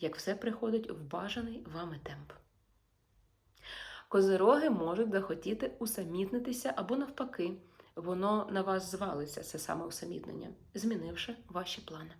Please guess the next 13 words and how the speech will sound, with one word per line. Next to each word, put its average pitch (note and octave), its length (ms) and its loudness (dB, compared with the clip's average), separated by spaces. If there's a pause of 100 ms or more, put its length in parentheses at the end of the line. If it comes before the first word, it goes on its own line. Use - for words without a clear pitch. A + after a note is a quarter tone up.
(1000)
Нові G#3 240 4
духовні E3 440 0
знання G3+ 360 4
можуть A#3 400 2
бути F#3+ 320 0
незрозумілими, F#3+ 1120 4
а G3 120 0
ретрити G3 500 2
можуть G3+ 360 0
для F3 140 -6
вас F3 240 -6
не E3 160 -6
зайти. D#3 360 -10